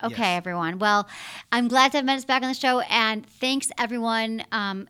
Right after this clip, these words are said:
Speaker 1: oh, you can always email me and send me your tips, what you like, what you don't like. If there's any topics that you've been wanting to hear about, let me know. And thanks, everyone, for listening to Sex with Emily. Was it good for you?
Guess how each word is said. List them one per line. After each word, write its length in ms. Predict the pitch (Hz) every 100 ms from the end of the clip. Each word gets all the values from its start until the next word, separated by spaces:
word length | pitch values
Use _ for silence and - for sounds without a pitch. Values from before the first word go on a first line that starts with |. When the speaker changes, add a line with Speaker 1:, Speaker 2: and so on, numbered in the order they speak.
| _
Speaker 1:
oh, 140 | 294
you 160 | 277 285
can 100 | 302
always 240 | 349 294
email 240 | 302 294 269
me 120 | 262
and 60 | 254
send 140 | 247
me 60 | 233
your 100 | 226
tips, 320 | 254 254 -
what 100 | 214
you 80 | 214
like, 220 | 220 220
what 120 | 208
you 40 | 208
don't 180 | 214 214
like. 120 | 208
If 100 | 214
there's 100 | 220
any 120 | 220
topics 560 | - - 226 - 240 -
that 100 | -
you've 100 | 214
been 100 | 214
wanting 200 | 214 214
to 60 | 196
hear 140 | 208
about, 420 | 202 208 208 -
let 120 | 190 196
me 80 |
know. 320 | 208 214 214 214 - - _ -
And 420 | 202 196 190 190
thanks, 240 | 226 240 240
everyone, 360 | 214 220 220
for 120 | -
listening 380 | 202 214 - 226
to 80 | 190
Sex 380 | - - 208 -
with 120 | 240 -
Emily. 300 | 214 170 156
Was 140 | 165
it 80 | 170
good 160 | 196 190
for 140 | 208
you? 260 | 226 254